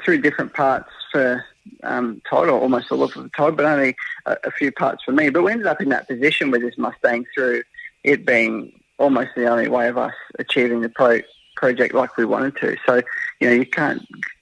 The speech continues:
go down the street and buy a, a supercar Mustang and an engine. It just doesn't exist. It, and the way we ended up looking at everything and going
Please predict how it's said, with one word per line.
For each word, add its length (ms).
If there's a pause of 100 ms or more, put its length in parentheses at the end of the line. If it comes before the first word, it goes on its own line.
(260)
go 140
down 160
the 60
street 280
and 100
buy 240
a, 140 (320)
a 120 (120)
supercar 420
Mustang 520
and 80
an 100
engine. 320
It 100
just 180
doesn't 240
exist. 420
It, 140 (180)
and 220 (360)
the 80
way 160
we 80
ended 180
up 120
looking 340
at 60
everything 520
and 180
going 240